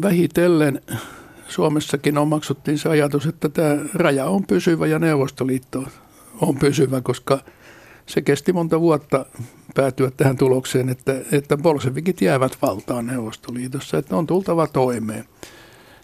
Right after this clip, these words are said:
Ja rajan yli kuitenkin oli kaikenlaista pientä liikettä vielä,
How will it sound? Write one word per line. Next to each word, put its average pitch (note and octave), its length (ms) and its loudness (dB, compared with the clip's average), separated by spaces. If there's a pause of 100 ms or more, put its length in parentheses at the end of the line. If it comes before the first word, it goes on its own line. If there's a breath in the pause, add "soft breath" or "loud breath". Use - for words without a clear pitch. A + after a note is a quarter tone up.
Ja C#3 320 0
rajan D#3+ 340 4
yli F3+ 240 4
kuitenkin D#3+ 640 2
oli D3+ 180 2
kaikenlaista C#3 580 0
pientä C3 340 0
liikettä B2 540 -2
vielä, A#2+ 320 -2